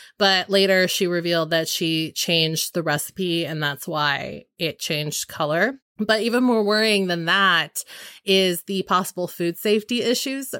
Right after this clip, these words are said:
surrounding the pink sauce. A number of customers have reported that they received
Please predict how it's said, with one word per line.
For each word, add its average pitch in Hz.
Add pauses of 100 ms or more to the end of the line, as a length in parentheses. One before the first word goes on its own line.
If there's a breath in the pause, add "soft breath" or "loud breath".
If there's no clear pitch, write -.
(100)
surrounding 190
the 185
pink 185
sauce. 233 (500 loud breath)
A 185
number 220
of 233
customers 220
have 208
reported 202
that 180
they 185
received 185